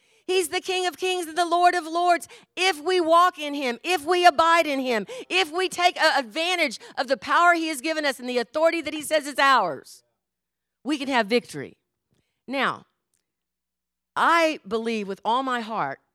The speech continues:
you can't be vague, though, concerning these things. You have to be very specific. The enemy knows when you're,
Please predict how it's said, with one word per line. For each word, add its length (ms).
you 140
can't 280
be 140
vague, 540
though, 320
concerning 480
these 180
things. 460
You 120
have 160
to 80
be 160
very 240
specific. 720
The 160
enemy 260
knows 240
when 100
you're, 100